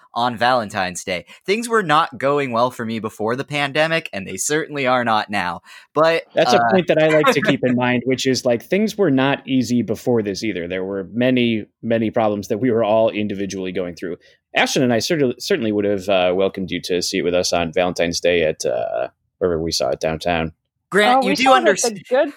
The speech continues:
Speaker 3: theater.
Speaker 1: Oh, you guys
Speaker 3: The,
Speaker 1: saw it
Speaker 3: like,
Speaker 1: at the,
Speaker 3: cool
Speaker 1: uh,
Speaker 3: one.
Speaker 1: Alamo?
Speaker 3: Alamo.
Speaker 1: Yeah. You guys realize it's worse to third wheel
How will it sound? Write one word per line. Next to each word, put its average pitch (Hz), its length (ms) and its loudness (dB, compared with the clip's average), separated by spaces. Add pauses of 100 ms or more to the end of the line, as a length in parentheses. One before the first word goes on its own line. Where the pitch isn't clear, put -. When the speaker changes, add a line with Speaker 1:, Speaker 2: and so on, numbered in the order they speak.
Speaker 3:
theater. 196 600 -8 (640)
Speaker 1:
Oh, 151 100 -4
you 151 120 0
guys 185 80 2
Speaker 3:
The, 233 60 2
Speaker 1:
saw 151 100 4
it 151 60 4
Speaker 3:
like, 151 80 0
Speaker 1:
at - 80 -10
the, 139 100 -4
Speaker 3:
cool 127 100 -2
Speaker 1:
uh, 120 260 4
Speaker 3:
one. 120 140 -2
Speaker 1:
Alamo? 151 420 2 (140)
Speaker 3:
Alamo. 262 1000 2
Speaker 1:
Yeah. 92 100 -16 (1500)
You 202 120 -6
guys 269 280 2
realize 202 380 2
it's 147 140 -6
worse 156 600 0
to 151 200 -4
third 170 580 0
wheel 107 640 -2